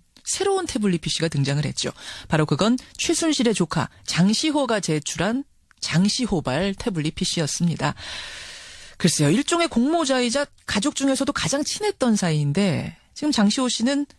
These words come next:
이 사건의 핵심을 푸는 스모킹 건이 됐습니다. 대체 어떤 심경의 변화가 있었던 걸까요? 또 어떤 것을 세상에 내놓을까요? 오늘은 장시호 씨의 법률 대리인 이지훈 변호사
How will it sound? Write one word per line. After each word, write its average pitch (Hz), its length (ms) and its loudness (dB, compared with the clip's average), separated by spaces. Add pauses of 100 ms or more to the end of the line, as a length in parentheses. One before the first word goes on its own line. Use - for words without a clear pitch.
(200)
이 214 120 4
사건의 202 500 2
핵심을 269 580 0
푸는 208 380 2 (180)
스모킹 311 540 2
건이 156 220 2
됐습니다. 151 540 -2 (360)
대체 285 180 2
어떤 294 320 2
심경의 269 380 2
변화가 165 300 0
있었던 147 340 -2
걸까요? 147 420 -2 (300)
또 220 120 4
어떤 339 460 2
것을 277 300 2
세상에 196 520 2 (180)
내놓을까요? 143 760 0 (640)
오늘은 175 420 2 (320)
장시호 240 520 2
씨의 247 220 0
법률 190 360 4
대리인 143 340 -2 (240)
이지훈 277 580 2
변호사 160 440 2